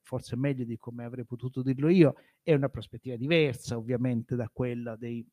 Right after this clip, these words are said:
<clears throat> del giurista, dei giuristi positivi, a presci-, a partire dalle loro specifiche, diciamo, competenze, eccetera. Quindi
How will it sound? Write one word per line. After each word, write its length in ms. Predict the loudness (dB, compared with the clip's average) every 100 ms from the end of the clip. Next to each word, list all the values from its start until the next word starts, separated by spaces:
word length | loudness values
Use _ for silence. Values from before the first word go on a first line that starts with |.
| _
<clears throat> 1300 | 2 2 2 -4 _ _ _ _ _ _ -20 -20 _
del 260 | -4 0 0
giurista, 800 | -2 -6 -6 -10 -12 -12 -12 -14
dei 280 | 0 4 4
giuristi 560 | 0 -6 -8 -8 -8 -6
positivi, 800 | -8 -10 -6 -2 -2 -2 -6 -10
a 140 | -16 -18 -10
presci-, 400 | -8 -8 -10 -12
a 120 | -10
partire 520 | -4 -2 -2 0 0
dalle 260 | 0 -4 -2
loro 220 | 0 -2
specifiche, 760 | -8 -12 -12 -10 -12 -14 -18 -16
diciamo, 340 | -16 -14 -12
competenze, 840 | -10 -12 -8 -8 -4 -4 -4 -10
eccetera. 400 | -16 -16 -10 -6
Quindi 300 | -4 -4 -4